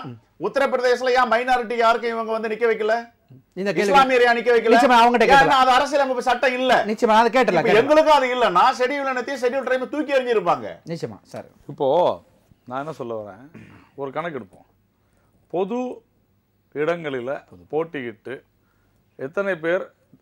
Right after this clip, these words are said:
Speaker 3: பட்டியலின மக்கள் சட்டமன்ற உறுப்பினர்களாக பி ஜே பியில் இருக்கிறாங்க, எத்தனை பேர் மக்களவை உறுப்பினராக இருக்கிறாங்க, அது வேணா ஒரு போட்டி வைங்க. அதாவது இப்ப ஒரு ஆய்வு பண்ணுங்க.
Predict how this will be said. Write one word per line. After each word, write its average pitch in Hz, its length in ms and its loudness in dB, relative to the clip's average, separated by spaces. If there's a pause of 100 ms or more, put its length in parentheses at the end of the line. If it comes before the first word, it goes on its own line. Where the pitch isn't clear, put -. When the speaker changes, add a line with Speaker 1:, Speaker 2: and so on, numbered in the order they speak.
(140)
Speaker 3:
பட்டியலின 165 480 -6
மக்கள் 135 440 -10
சட்டமன்ற 156 560 -8
உறுப்பினர்களாக 131 800 -8
பி 143 100 -10
ஜே 147 140 -6
பியில் 120 240 -10
இருக்கிறாங்க, 101 480 -18 (560)
எத்தனை 190 340 -6
பேர் 190 300 -6 (120)
மக்களவை 175 380 -4
உறுப்பினராக 139 380 -4
இருக்கிறாங்க, 107 240 -12
அது 160 180 -6
வேணா 202 220 -2
ஒரு 165 180 -4 (100)
போட்டி 175 220 -6
வைங்க. 123 300 -6 (100)
அதாவது 139 300 -4
இப்ப 123 460 -4
ஒரு 135 380 -4
ஆய்வு 170 280 0
பண்ணுங்க. 131 320 -8